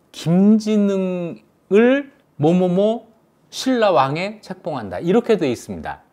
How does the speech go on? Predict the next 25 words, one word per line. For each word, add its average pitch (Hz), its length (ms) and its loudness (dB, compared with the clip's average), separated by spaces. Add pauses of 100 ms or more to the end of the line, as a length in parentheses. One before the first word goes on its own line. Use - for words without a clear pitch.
(180)
김진흥이라고 247 1500 4
쓴 233 240 -2
것은 185 320 0
신라에서 254 800 2
스스로 175 720 -2 (200)
왕의 185 520 2
이름이 196 280 0
김진흥이라고 156 920 -2
알려줬기 165 880 0
때문에 110 560 -4
그쪽에서 165 480 -4
그렇게 127 260 -6
쓴 170 200 -12
거겠죠. 113 400 -8 (260)
다시 160 260 0
얘기해서 165 300 -2
이 165 220 -2
책봉이 208 520 -4
있기 160 240 -8
전에 131 300 -6
신라에서 156 680 -4
아마, 123 380 -4 (460)
어, 92 140 -14
책봉을 185 640 -2
위한 196 320 -4